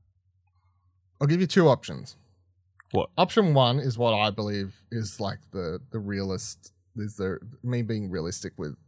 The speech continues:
Speaker 1: why and how this is a thing. Option two is the, the m-, probably the, the, the way the show's actually gonna go, 'cause, like, every time I think about how the show should actually go, but then I'm like, "Wait, wait, wait, wait,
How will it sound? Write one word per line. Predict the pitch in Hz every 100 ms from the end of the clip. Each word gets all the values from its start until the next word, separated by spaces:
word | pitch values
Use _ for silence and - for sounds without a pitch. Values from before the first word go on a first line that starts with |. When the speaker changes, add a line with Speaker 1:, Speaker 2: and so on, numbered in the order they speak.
| _
Speaker 1:
why | 120 120 95 92
and |
how | 98 69
this | 65 -
is | 98
a | 95
thing. | - - - _ _ _ _ _ 165
Option | 151 151
two | 135 135 110
is | 104 98
the, | 92 85 87 - _ _ _ _
the | 131
m-, | 120 120 -
probably | 165 151
the, | 127 110 127
the, | 120 101 107 117
the |
way | 113 104
the | 98
show's | - 98
actually | 101 - 104
gonna | 98 92
go, | 92 107
'cause, | 113 98 98 - _ _ _ _ _ _ _ _ _ _ _
like, | 95 73 - _ _ _ _ _ _ _
every | 135 131
time | 131 123
I | 113
think | 120 113
about | 107 98
how | 107 98 98 - -
the |
show | 117 113
should | 104 101
actually | 104 117
go, | 113 117
but | 113
then | 98
I'm |
like, | 98 -
"Wait, | 123 131
wait, | 123
wait, | 95 85
wait, | -